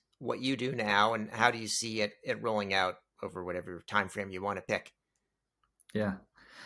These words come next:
Speaker 2: it's, uh, it's here to stay. There's no ge-, there's no way to put that genie back in the bottle. I, I think I, if I look back to our founding story and,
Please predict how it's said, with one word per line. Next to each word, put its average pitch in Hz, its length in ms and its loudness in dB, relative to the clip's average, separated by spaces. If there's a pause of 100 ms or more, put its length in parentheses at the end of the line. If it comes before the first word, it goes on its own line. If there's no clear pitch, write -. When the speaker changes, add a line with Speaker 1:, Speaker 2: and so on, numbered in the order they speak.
(180)
Speaker 2:
it's, 123 280 6
uh, 107 340 10 (600)
it's 110 200 4
here 117 140 12
to 107 80 6
stay. 107 240 8
There's 95 200 6
no 104 180 8
ge-, 98 280 0 (140)
there's 101 180 4
no 110 120 10
way 110 80 12
to 104 80 8
put 98 180 2
that 98 160 6
genie 95 300 10
back 92 260 8
in 92 60 2
the 87 80 0
bottle. 82 520 0
I, 98 260 2
I 101 60 4
think 98 220 4
I, 98 120 8
if - 180 4
I 98 160 10
look 107 280 4
back 98 240 8
to 95 200 10
our 92 160 8
founding 95 480 6
story 95 500 8
and, 90 160 2